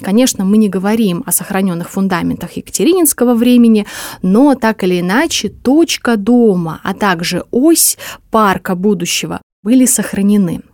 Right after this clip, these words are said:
Изначально дом был увеличен, к нему примыкали флигели,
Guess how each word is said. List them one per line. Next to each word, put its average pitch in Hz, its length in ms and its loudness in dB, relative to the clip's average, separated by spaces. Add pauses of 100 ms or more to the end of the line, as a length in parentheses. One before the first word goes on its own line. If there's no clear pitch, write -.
(100)
Изначально 285 760 2
дом 202 360 2
был 165 240 -4
увеличен, 185 800 -2
к - 160 -14
нему 220 240 4
примыкали 185 580 -2
флигели, 233 680 2